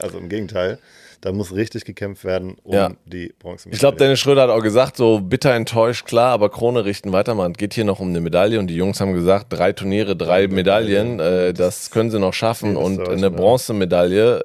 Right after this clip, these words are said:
Speaker 2: für das deutsche Basketball, also so what? Also das hätte ja mir vor vier Jahren jemand gesagt, hätte ich da nie dran geglaubt.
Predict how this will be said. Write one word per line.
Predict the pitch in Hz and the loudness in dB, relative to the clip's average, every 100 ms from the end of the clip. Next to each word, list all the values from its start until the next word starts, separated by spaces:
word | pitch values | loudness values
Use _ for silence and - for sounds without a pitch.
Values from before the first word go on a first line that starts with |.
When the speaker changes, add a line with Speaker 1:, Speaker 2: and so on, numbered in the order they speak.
| - | -8
Speaker 2:
für | - 98 | -8 -6
das | 90 - | -6 -2
deutsche | 87 80 | -4 -2
Basketball, | 78 78 - 76 65 | -4 -4 -4 -4 -2
also | 52 - 69 | -4 -6 -6
so | |
what? | 67 82 - | -2 -2 -4
Also | - 69 | -10 -8
das | 71 76 - | -8 -10 -12
hätte | - - 80 | -12 -8 -4
ja | 78 | -4
mir | 76 80 | -4 -6
vor | 78 78 | -10 -12
vier | - 95 | -4 0
Jahren | 92 87 95 | 0 0 -4
jemand | 90 87 87 | -6 -10 -10
gesagt, | 90 95 98 | -4 -2 -2
hätte | 90 | -6
ich | 85 | -6
da | 85 | -6
nie | 90 98 | -6 -4
dran | 90 90 | -2 -4
geglaubt. | 82 76 90 120 _ | -4 0 2 0 _